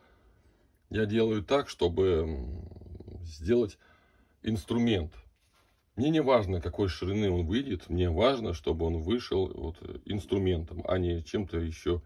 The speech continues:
каким-то подобием. Вот поэтому я не замеряю ширину. Все четенько, все красиво, все правильно. А вот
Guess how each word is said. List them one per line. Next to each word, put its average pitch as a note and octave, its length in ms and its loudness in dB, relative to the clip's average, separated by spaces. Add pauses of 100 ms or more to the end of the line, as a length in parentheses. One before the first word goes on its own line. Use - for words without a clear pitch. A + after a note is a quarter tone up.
(720)
каким-то F2 380 0
подобием. F2 500 0 (1600)
Вот B2+ 160 -6 (160)
поэтому G2+ 600 -2 (480)
я F2 220 -8
не F2+ 120 -2
замеряю E2+ 680 -4 (1000)
ширину. D#2 600 -12 (120)
Все - 220 -8
четенько, - 600 -10
все F2+ 400 -6 (960)
красиво, G#2+ 680 -8
все - 200 -6
правильно. E2 600 -2 (1900)
А E2+ 140 -2
вот F#2 240 -2